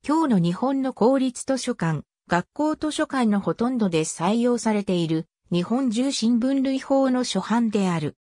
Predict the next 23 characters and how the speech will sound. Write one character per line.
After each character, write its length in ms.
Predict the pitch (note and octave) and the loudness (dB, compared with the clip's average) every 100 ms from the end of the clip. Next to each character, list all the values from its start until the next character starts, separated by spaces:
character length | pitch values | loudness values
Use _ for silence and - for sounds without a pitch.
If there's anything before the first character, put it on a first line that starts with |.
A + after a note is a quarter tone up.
| _ _ _ _ - | _ _ _ _ -4
こ 120 | G#3+ | 0
の 100 | C#4+ | 0
方 240 | - C#4 C4 | 2 0 2
法 260 | B3+ B3 | 2 2
が 240 | A3+ A3+ - _ - | 2 0 -2 _ 0
日 100 | F#3 | 2
本 240 | G3+ D4+ | 2 -2
図 160 | D4 D4 | -4 -4
書 180 | - C4 | -2 0
館 240 | B3 G#3 | 2 2
協 240 | - B3+ | 2 0
会 240 | A#3+ A#3 G3 | 0 2 2
に 120 | E3+ | 0
推 240 | - G#3+ | -2 -4
奨 220 | B3 B3+ B3 | 0 -2 0
さ 120 | A#3+ | -2
れ 140 | A3+ | 0
た 120 | A#3+ | -2
こ 140 | A3+ G#3 | -2 -2
と 120 | A#3 | 0
も 160 | F#3+ E3+ | 0 0
あ 60 | |
り、 200 | D#3 - | -4 -6